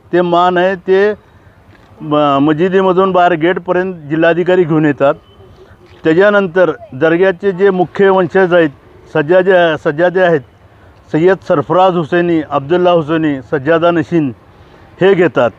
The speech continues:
त्याच्यानंतर सय्यद इक्रामुल्ला हुसैनी घेतात. त्याच्यानंतर, अ, दर्ग्याचे जे मुजावर आहेत, ते मुजावराच्या डोक्यावर दिला जातो आणि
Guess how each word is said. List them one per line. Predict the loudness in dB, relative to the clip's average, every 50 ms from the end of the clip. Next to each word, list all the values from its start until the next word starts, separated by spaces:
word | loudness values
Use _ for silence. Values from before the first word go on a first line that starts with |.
| -20 -20 -20 -20 -20 -20 -20 -20 -20 _ -20 -20 -20 -20 _ -6 -2
त्याच्यानंतर | 0 2 2 2 2 2 0 -2 0 2 2 2 2 -2 -6 -16 -20 -20 -20 -20 -20 _ _ -18 _ -4
सय्यद | -2 -2 0 0
इक्रामुल्ला | -2 -2 0 0 0 2 2 0 0 0 0
हुसैनी | 0 -2 -2 -2 -2 -2 -2
घेतात. | -2 -2 -2 0 -2 -2 -2 -6 -14 -20 -20 -20 _ _ _ _ _ _ -20 -20 -20 -10 -2
त्याच्यानंतर, | -2 0 2 2 2 2 2 0 -2 -2 -2 0 0 0 -2 -4 -10 -18 -20 -20 -20 -20 -20 _ _ _ -20 -20 -20 -20 -20 -20 -20 -20 -20 -20 -20 -20 -20 -20 -20 -14
अ, | -6 -2 0 2 2 2 2 2 2 2 2 2 2 0 0
दर्ग्याचे | 0 0 2 2 0 2 2 0 0
जे | 2 2 0
मुजावर | 2 2 2 2 2 2 2 2 2
आहेत, | 0 0 0 -2 -4 -4 -10 -20 -20 -20 -20 -20 -20 -20 -20 -20 -20 -20 -20 -20 -20 -20 -20 -20 -20 -20 -20 -8 -4 -2
ते | 0
मुजावराच्या | 0 2 2 2 2 2 2 2 0 -2 -4 -4 -2
डोक्यावर | -2 -4 -4 -2 -2 0 0 0
दिला | -2 -2 -2 0 0
जातो | 0 0 0 0 -2 -2 0
आणि | 0 -2 -2